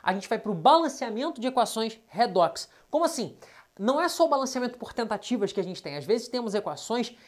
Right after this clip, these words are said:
em que só pelo balanceamento por tentativas a gente não consegue balancear. E aí a gente precisa do balanceamento por oxirredução. A gente considera os elétrons que estão sendo ganhos e que estão sendo cedidos ao longo de uma reação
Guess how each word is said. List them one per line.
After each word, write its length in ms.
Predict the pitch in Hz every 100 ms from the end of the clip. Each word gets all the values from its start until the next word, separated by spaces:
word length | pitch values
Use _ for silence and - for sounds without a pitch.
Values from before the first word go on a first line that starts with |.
| -
em 60 | 185
que 120 | 202
só 180 | - 277
pelo 200 | 277 247
balanceamento 520 | 240 233 220 196 -
por 140 | -
tentativas 560 | 180 156 113 262 214 - - - -
a 80 | 170
gente 180 | 220 233
não 100 | 240
consegue 380 | 254 247 240
balancear. 600 | 226 233 233 - 226 180 185
E 100 | 185
aí 60 |
a 60 | 190
gente 180 | 196 -
precisa 320 | 185 - 220
do 80 | 208
balanceamento 520 | 202 202 185 214 -
por 280 | 233 254 254 -
oxirredução. 680 | - 214 - 185 196 - 131
A 20 |
gente 180 | 147 -
considera 720 | 214 233 233 185 170 247 180 - - -
os 160 | 170 151
elétrons 560 | 220 208 277 302 240 -
que 100 | 220
estão 160 | 214
sendo 260 | 180 185 160
ganhos 380 | 151 269 285 - - -
e 80 | 208
que 60 |
estão 120 | 226
sendo 200 | 226 226 202
cedidos 500 | 254 208 226 233 - _ _
ao 140 | 185 202
longo 180 | 190 175
de 40 |
uma 140 | 190
reação 500 | 170 175 165 185 185